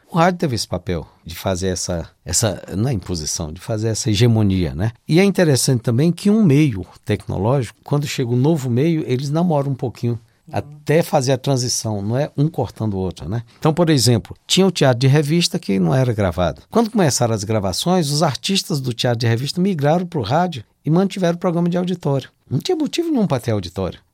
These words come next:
a não ser a questão tradicional de que as pessoas ouviam no auditório. Depois é que eles foram se livrando do auditório e transformando no estúdio.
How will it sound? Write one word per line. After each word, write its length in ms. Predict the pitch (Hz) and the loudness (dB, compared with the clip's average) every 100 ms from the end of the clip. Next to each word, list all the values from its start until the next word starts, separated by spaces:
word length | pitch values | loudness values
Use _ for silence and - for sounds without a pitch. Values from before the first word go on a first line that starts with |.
| _ _ | _ _
a 120 | - 120 | 0 2
não 160 | 185 | 4
ser 300 | 180 - 170 | 2 2 0
a 40 | 214 | 0
questão 400 | - 143 123 107 | -4 -4 -2 -2
tradicional 560 | 123 117 - 160 156 | -2 -2 -2 -2 0
de 80 | 190 | -2
que 80 | - | -8
as 80 | - | -8
pessoas 420 | 147 - 151 156 | -6 -4 -4 -2
ouviam 320 | 151 117 147 | -2 0 0
no 80 | 170 | 0
auditório. 540 | 156 98 - 98 - - _ _ _ - | -2 -4 -4 -4 -4 -12 _ _ _ -6
Depois 560 | 131 180 - 190 226 190 | 0 0 2 0 2 0
é 60 | |
que 100 | 175 | -2
eles 100 | 165 | -4
foram 200 | - 160 | -4 -6
se 120 | - 170 | -4 -2
livrando 360 | 156 123 131 | 0 0 0
do 60 | 131 | 0
auditório 500 | 139 156 - 160 180 | 0 -2 -2 -2 -2
e 60 | |
transformando 560 | 185 190 - 127 123 131 | -2 -4 -2 -2 -2 -2
no 60 | 185 | -4
estúdio. 420 | - 123 95 | -4 -4 -4